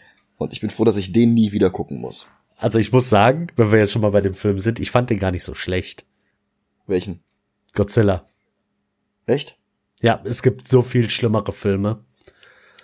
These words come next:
Speaker 1: Wahrscheinlich würde ich das heute auch sagen, wenn ich den noch mal gucken würde. Aber dazu müsste ich den noch mal gucken.
Speaker 2: Und Godzilla ist halt so ein Hirn aus und einfach gucken Film.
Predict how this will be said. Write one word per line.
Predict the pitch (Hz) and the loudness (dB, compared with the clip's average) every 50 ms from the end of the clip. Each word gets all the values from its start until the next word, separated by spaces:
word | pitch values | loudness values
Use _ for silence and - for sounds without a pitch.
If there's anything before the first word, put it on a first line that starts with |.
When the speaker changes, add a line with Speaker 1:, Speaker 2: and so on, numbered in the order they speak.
| _ _ _ | _ _ _
Speaker 1:
Wahrscheinlich | - 104 90 - 110 107 113 - - - - 104 101 120 135 139 135 113 117 | -14 -12 -4 0 2 2 2 0 -4 -6 -2 0 0 0 2 0 -2 0 2
würde | 117 127 120 120 | 2 4 4 2
ich | 123 - | 2 0
das | 107 113 - - | -2 -2 2 2
heute | 117 107 110 - 98 - | 2 2 2 2 0 0
auch | 76 87 - | 0 -2 -2
sagen, | - 80 80 80 78 82 78 | -4 -6 -6 -6 -6 -6 -6
wenn | 82 87 | -6 -6
ich | 82 - | -6 -6
den | - 90 80 | -6 -4 -4
noch | 80 78 87 | -4 -4 -4
mal | 92 87 | -6 -6
gucken | - - - 76 90 85 | -8 -8 -8 -8 -8 -6
würde. | 85 85 85 98 113 - - - - - - - | -4 -2 0 0 0 -2 -4 -8 -14 -10 -6 -2
Aber | 151 147 120 | 0 2 2
dazu | 110 87 95 - - 117 104 | 2 0 0 0 -2 0 2
müsste | - 113 - - - - | 2 2 0 0 0 0
ich | - 101 - - | 0 0 0 0
den | 101 98 | 0 0
noch | - 87 - | 0 -2 -2
mal | - 80 - | -2 -4 -4
gucken. | - 104 - - 65 - _ _ _ _ _ _ - - | -4 -6 -6 -6 -10 -16 _ _ _ _ _ _ -8 -4
Speaker 2:
Und | 120 117 104 | -2 0 2
Godzilla | 127 120 104 - 131 123 123 117 | 2 2 4 4 4 4 4 4
ist | 107 - | 2 2
halt | 117 110 104 | 2 2 2
so | 95 107 107 110 | 2 2 2 2
ein | 107 98 | 2 2
Hirn | 87 110 120 120 117 107 | 4 4 4 4 4 2
aus | 78 101 104 104 107 101 - - | 2 4 4 4 4 2 0 -2
und | 98 98 98 | -2 -2 0
einfach | 85 98 98 92 - 98 87 - | 0 0 0 0 -2 -4 -4 -2
gucken | - - - - 92 85 | -4 -4 -4 -4 -6 -8
Film. | - - 90 87 85 85 - | -6 -4 -4 -4 -4 -6 -8